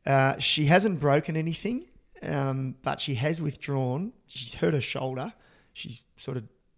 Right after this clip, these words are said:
I think, hit that heavily. And she is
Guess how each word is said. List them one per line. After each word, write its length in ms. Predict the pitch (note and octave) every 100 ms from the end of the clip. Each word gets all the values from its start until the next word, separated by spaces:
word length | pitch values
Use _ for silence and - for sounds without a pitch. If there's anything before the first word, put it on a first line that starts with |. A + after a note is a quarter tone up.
| -
I 60 | B2
think, 200 | B2 -
hit 280 | - D3
that 160 | C3 A#2+
heavily. 460 | A2+ C3 C3 F#3 G#3 - - - - _ _ -
And 240 | C3+ - -
she 420 | - - D3+ E3
is 800 | - C#3+ C3+ A#2 - - -